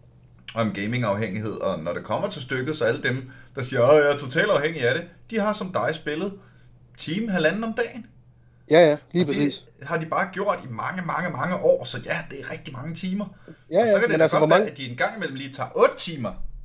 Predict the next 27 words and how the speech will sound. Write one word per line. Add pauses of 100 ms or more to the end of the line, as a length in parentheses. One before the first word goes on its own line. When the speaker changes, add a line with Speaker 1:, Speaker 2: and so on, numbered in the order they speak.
(180)
Speaker 1:
ikke?
Speaker 2:
Ja,
Speaker 1:
Hvis
de,
Speaker 2:
selvfølgelig.
Speaker 1:
hvis
man
har
tømmermænd,
og
det
er
søndag,
og (120)
der
alligevel
ikke
er,
står
noget
i
kalenderen,
ikke?
Altså, (220)
Speaker 2:
Lige
præcis. (240)
Speaker 1:
men